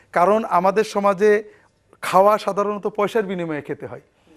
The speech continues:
দুটো খাওয়া ফ্রি খাওয়া যায়, একটা হলো বরযাত্রী খাওয়া, আর একটা হলো মানুষ মরে গেলে খাওয়া। তো এই বরযাত্রী খাওয়াতে পঞ্চাশ জনের জায়গায় একশো জন সবাই যেতে চায়, কারণ খরচ করতে হয় না, ফ্রি গাড়িতে যেয়ে খাওয়া আসা যায়।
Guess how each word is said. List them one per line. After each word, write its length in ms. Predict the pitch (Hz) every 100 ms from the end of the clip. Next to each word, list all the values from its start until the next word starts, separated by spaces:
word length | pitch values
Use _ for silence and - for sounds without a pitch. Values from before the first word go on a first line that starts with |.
| _ _ _ -
দুটো 240 | 160 196 247
খাওয়া 500 | - 240 240 247 214
ফ্রি 220 | - 226
খাওয়া 280 | 214 185 160
যায়, 180 | 147 147
একটা 180 | 151 202
হলো 80 | 196
বরযাত্রী 500 | 190 175 196 - 214
খাওয়া, 220 | 214 233
আর 60 |
একটা 120 | 208 -
হলো 80 | 202
মানুষ 340 | 185 180 -
মরে 200 | 170 160
গেলে 160 | 139 127
খাওয়া। 260 | - 117 - _ _ - - - - _
তো 80 | 160
এই 180 | 190 202
বরযাত্রী 560 | 202 220 220 240 240
খাওয়াতে 380 | 240 233 233 240
পঞ্চাশ 380 | 214 220 220 214
জনের 260 | 220 226 208
জায়গায় 220 | 208 208
একশো 220 | 202 214
জন 140 | 208
সবাই 340 | 202 208 214 220
যেতে 260 | 208 208
চায়, 160 | 202 185
কারণ 240 | 196 196
খরচ 300 | 185 - 208
করতে 260 | - 208 190
হয় 140 | 180
না, 200 | 185 - - _
ফ্রি 260 | - 185 196
গাড়িতে 320 | 175 170 175
যেয়ে 140 | 170
খাওয়া 260 | 160 170 165
আসা 180 | 160 160
যায়। 200 | 160